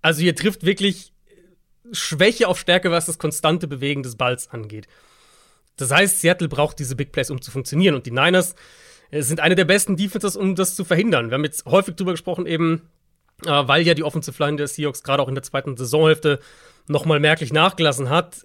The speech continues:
Während auf der anderen Seite die Front der Niners, wissen wir alle, wie stark die ist, aber die sind ja auch noch mal gesünder geworden über die letzten Wochen, haben Leute zurückbekommen, haben noch mehr Feuerkraft bekommen.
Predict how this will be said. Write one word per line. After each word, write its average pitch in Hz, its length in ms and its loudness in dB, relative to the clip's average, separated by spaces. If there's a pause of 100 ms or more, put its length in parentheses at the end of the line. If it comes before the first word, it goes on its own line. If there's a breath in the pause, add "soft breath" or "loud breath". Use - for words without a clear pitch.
(340)
Während 156 240 0
auf 147 80 0
der 160 80 -2
anderen 165 180 2
Seite 156 220 2
die 139 80 -4
Front 175 300 2
der 156 80 4
Niners, 165 540 2 (260)
wissen 156 280 -2
wir 151 80 4
alle, 208 140 6
wie 196 80 0
stark 175 240 0
die 170 100 -8
ist, 165 140 -4
aber 143 120 -2
die 151 80 -4
sind 160 120 -2
ja 156 80 2
auch 156 80 0
noch 151 80 0
mal 156 160 0
gesünder 147 380 0
geworden 117 540 -6
über 131 100 -6
die 110 100 -12
letzten 127 280 -8
Wochen, 120 200 -10
haben 123 100 -8
Leute 139 220 -2
zurückbekommen, 139 720 -4 (540 soft breath)
haben 135 100 -4
noch 190 160 4
mehr 202 160 4
Feuerkraft 131 560 -4
bekommen. 110 320 -14